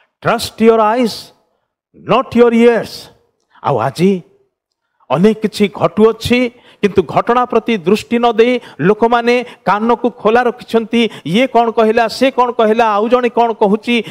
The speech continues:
ଏବଂ ଏସବୁ YouTube ଚ୍ୟାନେଲରେ, ଟେଲିଭିଜନ ଚ୍ୟାନେଲରେ ବଡ଼ ବଡ଼ ପ୍ରଚାରକମାନେ କ'ଣ ସବୁ କହୁଛନ୍ତି, ଏସବୁ ଶୁଣିବାରେ ବ୍ୟସ୍ତ। ସାବଧାନ, କେହି ଯେପରି ଆପଣଙ୍କୁ ଭ୍ରାନ୍ତ ନ କରେ।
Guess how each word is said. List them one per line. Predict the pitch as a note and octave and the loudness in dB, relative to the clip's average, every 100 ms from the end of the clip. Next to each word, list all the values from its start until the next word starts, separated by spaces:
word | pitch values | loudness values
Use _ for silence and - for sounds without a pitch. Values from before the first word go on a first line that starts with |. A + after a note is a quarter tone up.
| - | -2
ଏବଂ | F#3+ A3+ A3 | 0 0 0
ଏସବୁ | G#3 G#3 G#3+ A3+ | -2 0 0 0
YouTube | F3+ A3+ - A3 - | 0 0 0 -6 -4
ଚ୍ୟାନେଲରେ, | G#3+ G#3+ A3 G#3+ G#3 | -2 -2 0 0 0
ଟେଲିଭିଜନ | G3+ A3 A#3 A3 A#3 | 0 0 0 0 -2
ଚ୍ୟାନେଲରେ | G#3 A3 A3+ A3 A3 - - | -2 -2 0 2 0 -2 -6
ବଡ଼ | C#3+ G#3+ | -2 0
ବଡ଼ | A#3 | 0
ପ୍ରଚାରକମାନେ | A3+ F#3 - A#3 A#3 A3+ A3+ G#3+ | 0 0 0 -2 -2 -2 -2 -2
କ'ଣ | - A3 | 0 -2
ସବୁ | A3 B3 A3+ | -2 -4 -2
କହୁଛନ୍ତି, | G#3 G#3 G#3+ G#3 A3+ - F#3 | -2 -2 -4 -6 -6 -6 -2
ଏସବୁ | A3+ D4+ - C#4 C#4 | 0 0 0 -2 -2
ଶୁଣିବାରେ | C4 - C4 C4 B3+ A#3+ | -4 -2 0 0 0 2
ବ୍ୟସ୍ତ। | A3+ A3+ - A3+ G#3 D#3+ - _ _ _ _ _ _ | 2 0 0 0 0 -2 -8 _ _ _ _ _ _
ସାବଧାନ, | - - - E3+ G#3+ F#3+ G#3 A#3 G3+ C3+ _ _ _ _ _ _ _ _ - | -20 -10 -2 0 2 0 0 -2 -4 -10 _ _ _ _ _ _ _ _ -4
କେହି | F3 D3+ G#3+ | -2 0 0
ଯେପରି | F3+ G3 G3 F3+ | 2 2 2 0
ଆପଣଙ୍କୁ | F3 F3 E3+ D3+ C#3+ | 0 -2 -2 -4 -8
ଭ୍ରାନ୍ତ | G2+ A#2+ E3+ D#3+ D#3 | -4 -4 -4 -6 -8
ନ | C#3+ | -6
କରେ। | C#3 C3 B2 | -6 -6 -8